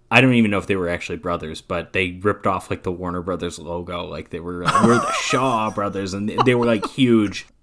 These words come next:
Speaker 1: I think Raymond Chow and Golden Harvest eventually overtook them, and it's probably because of Bruce Lee. Th-, when this movie came out, this was, like, the most, the highest grossing Hong Kong movie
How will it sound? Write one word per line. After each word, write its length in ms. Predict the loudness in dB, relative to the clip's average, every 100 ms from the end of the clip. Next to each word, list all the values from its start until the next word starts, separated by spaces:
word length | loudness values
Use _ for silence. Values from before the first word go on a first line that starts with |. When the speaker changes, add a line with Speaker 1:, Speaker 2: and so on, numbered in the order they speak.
| _
Speaker 1:
I 120 | 6
think 180 | 6 4
Raymond 460 | 4 4 4 2 0
Chow 500 | -2 0 2 2 0
and 240 | -2 -2
Golden 340 | -2 -2 -2 -4
Harvest 520 | -2 -2 -2 -6 -6
eventually 600 | -4 0 2 0 0 0
overtook 540 | 0 -2 -6 -6 -6 -4
them, 180 | -8
and 80 | -8
it's 140 | -12 -6
probably 300 | -6 -4 -8
because 400 | -12 -6 -6 -6
of 100 | -10
Bruce 300 | -14 -14 -12
Lee. 300 | -14 -16 -16
Th-, 140 | -12 -6
when 220 | -2 0
this 200 | 0 -2
movie 200 | -6 -6
came 160 | -2 -2
out, 180 | -2
this 220 | -4 -6 -6
was, 160 | -4
like, 200 | -4 -4
the 160 | -6 -6
most, 520 | -6 -4 -6 -8 -14 _ _ _
the 100 | -2
highest 380 | 0 2 0 -2
grossing 320 | -4 -4 -4 -6
Hong 260 | -6 -6
Kong 300 | -8 -10 -10
movie 440 | -12 -14 -16 -20